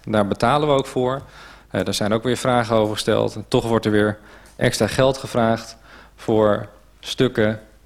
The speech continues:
eh, uitvoering die eigenlijk al lang al klaar hadden moeten zijn. Eh, en wat ook geschetst wordt in de najaarsnota, wat dan niet gehaald wordt. Ik vraag mij sterk af, en misschien kunt u dan nader toelichten waar u dan wel mee bezig bent,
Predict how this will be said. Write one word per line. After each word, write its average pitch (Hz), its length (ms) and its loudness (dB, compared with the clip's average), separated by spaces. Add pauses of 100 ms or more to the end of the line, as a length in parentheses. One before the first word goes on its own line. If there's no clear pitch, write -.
(400)
eh, 98 320 0
uitvoering 113 840 2 (120)
die 110 140 -2
eigenlijk 117 340 2
al 101 100 2
lang 113 140 0
al 101 100 2
klaar 107 280 2
hadden 104 220 0
moeten 107 240 -4
zijn. 101 380 0 (440)
Eh, 95 380 -4
en 101 120 -4
wat 107 180 2
ook 101 140 2
geschetst - 340 -2
wordt 104 180 -2
in 107 60 -2
de 101 60 -2
najaarsnota, 101 680 0
wat 98 160 -2
dan 104 120 2
niet 104 140 -2
gehaald 120 320 0
wordt. 98 320 -8 (760)
Ik 165 160 2
vraag 147 240 4
mij 131 160 2
sterk 156 320 2
af, 123 400 0 (840)
en 113 140 2
misschien 117 240 0
kunt 117 180 0
u - 20 0
dan 104 180 2
nader 120 300 2
toelichten 117 440 0
waar 101 180 2
u 104 40 -2
dan 104 160 -2
wel 120 180 2
mee 120 120 -2
bezig 104 340 0
bent, 113 360 -6